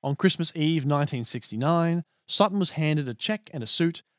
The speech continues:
and released to a snow-lined New York street. The governor, unable to pressure the parole board, eventually instructed prison authorities to more or less just let him go.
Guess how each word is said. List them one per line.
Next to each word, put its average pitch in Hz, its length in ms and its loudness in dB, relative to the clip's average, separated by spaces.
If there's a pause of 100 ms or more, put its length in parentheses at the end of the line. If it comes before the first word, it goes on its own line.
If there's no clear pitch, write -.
and 127 160 -2
released 139 380 0
to 135 140 -6
a 120 40 -4
snow-lined 120 840 0
New 117 180 -4
York 127 300 -4
street. - 400 -10 (540)
The 143 80 -4
governor, 127 500 2 (220)
unable 160 320 4
to 143 80 -6
pressure 165 320 0
the 139 80 0
parole 151 340 2
board, 110 380 -4 (200)
eventually 175 440 2
instructed 156 480 -2
prison 180 260 0
authorities 170 760 0
to 170 120 -2
more 208 240 0
or 214 60 0
less 147 240 0
just - 260 -8
let 127 100 0
him 120 140 -2
go. 85 320 -8